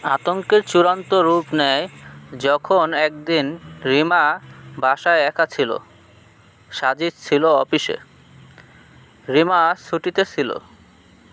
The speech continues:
দুপুরে রান্না করছিল। হঠাৎ রান্নাঘরের দরজাটা ধীরে ধীরে বন্ধ হয়ে গেল।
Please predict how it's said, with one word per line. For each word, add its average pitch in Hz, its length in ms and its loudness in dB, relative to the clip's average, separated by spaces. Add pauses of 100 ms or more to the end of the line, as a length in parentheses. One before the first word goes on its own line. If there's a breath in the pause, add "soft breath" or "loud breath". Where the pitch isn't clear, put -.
(440 loud breath)
দুপুরে 190 420 2
রান্না 175 320 0
করছিল। 170 420 0
হঠাৎ 147 560 0
রান্নাঘরের 160 680 -2
দরজাটা 147 520 0
ধীরে 143 320 -2
ধীরে 165 320 2
বন্ধ 147 320 -2
হয়ে 156 300 2
গেল। - 200 -8